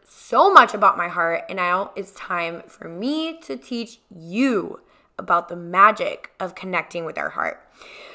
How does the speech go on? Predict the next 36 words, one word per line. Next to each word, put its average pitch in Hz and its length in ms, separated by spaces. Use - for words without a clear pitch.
All 254 140
right, 214 180
let's 233 220
recap 302 460
a 269 40
little 269 240
bit 240 200
what 220 180
we've 220 180
gone 202 280
through 180 160
already. - 340
So 269 420
day 269 240
one, 247 460
we 240 120
learned 247 300
how 320 220
to 320 160
accept 320 580
ourselves, 165 540
how 254 480
to 269 180
be 226 460
accepting 196 640
of 175 80
the 170 80
present 240 440
moment, 220 440
how 202 160
to 254 60
be 254 120
accepting 233 420
of 196 100
the 175 120
past 294 640